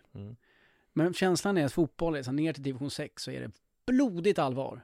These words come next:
Speaker 1: Ja, det är, jo, det är det ju. Men då, jo, det är klart. För att här när jag spelade så åkte vi ju, det, det var ju det som var fördelen också. Jag var ju, vad var jag då? Tjugo, tjugoett. Eh,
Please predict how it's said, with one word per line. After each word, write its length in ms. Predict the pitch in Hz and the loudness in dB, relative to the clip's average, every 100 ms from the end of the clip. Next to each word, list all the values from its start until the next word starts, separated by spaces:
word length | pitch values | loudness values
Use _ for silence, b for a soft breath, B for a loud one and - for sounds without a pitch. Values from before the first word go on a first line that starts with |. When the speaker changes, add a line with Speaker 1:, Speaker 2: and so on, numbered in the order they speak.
| _ _ _ _ - B B B | _ _ _ _ -20 B B B
Speaker 1:
Ja, 840 | - 117 127 131 135 151 160 151 123 | 6 10 12 10 10 8 8 8 4
det 80 | 127 | 2
är, 280 | 139 151 127 | 2 2 2
jo, 300 | 117 123 131 | 0 -2 0
det 100 | 135 | 2
är 220 | 107 104 | 2 2
det 60 | 101 | 0
ju. 160 | 98 | -2
Men 360 | 101 107 104 101 | -4 -6 -6 -4
då, 280 | 117 127 113 | -2 0 0
jo, 200 | 120 127 | 0 0
det 60 | |
är 40 | 139 | 0
klart. 320 | 101 92 - | 0 -2 -4
För 100 | 92 | -8
att 240 | - _ - 95 | -8 _ -12 2
här 280 | 117 135 | 4 4
när 200 | 131 110 | 0 -4
jag 220 | 110 127 - | -2 -2 -2
spelade 500 | 113 107 104 101 98 | -4 -2 -2 -2 -4
så 220 | 104 95 | -6 -6
åkte 260 | 95 - | -8 -6
vi 60 | 98 | -4
ju, 140 | 98 95 B B B | -4 -6 B B B
det, 100 | 98 | -8
det 180 | 90 104 | -4 0
var 60 | |
ju 60 | 107 | 2
det 120 | 143 | 2
som 80 | 120 | 2
var 60 | 98 | 0
fördelen 400 | 95 104 120 104 | 2 2 2 0
också. 160 | - | -2
Jag 80 | 92 | -2
var 80 | 95 | -2
ju, 120 | 90 | -4
vad 180 | 87 85 | -4 -4
var 120 | 92 | -4
jag 80 | 98 | -4
då? 240 | 90 87 87 _ 156 143 | -6 -8 -14 _ -20 -20
Tjugo, 380 | - - 104 - | -16 -8 -8 -6
tjugoett. 840 | - 107 95 95 - - _ - b b b b b | -6 -6 -6 -6 -6 -8 _ -20 b b b b b
Eh, 100 | - | -18